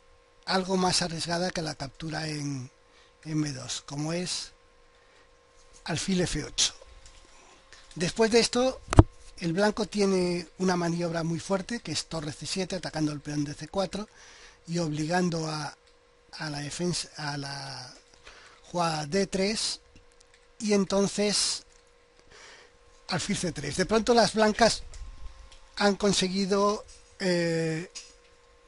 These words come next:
activar sus piezas. El alfil en C tres está muy bien, defendiendo el punto B dos,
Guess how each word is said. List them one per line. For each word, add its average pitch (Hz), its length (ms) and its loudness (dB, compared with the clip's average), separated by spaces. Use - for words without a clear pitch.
activar 196 360 4
sus - 200 -2
piezas. 131 400 -8
El 151 80 -4
alfil 180 260 -4
en 185 80 0
C 180 100 -8
tres 170 220 -6
está 180 120 -4
muy 180 140 0
bien, 226 220 0
defendiendo 156 380 -2
el 151 60 -8
punto 160 280 -6
B 170 100 -4
dos, 214 360 0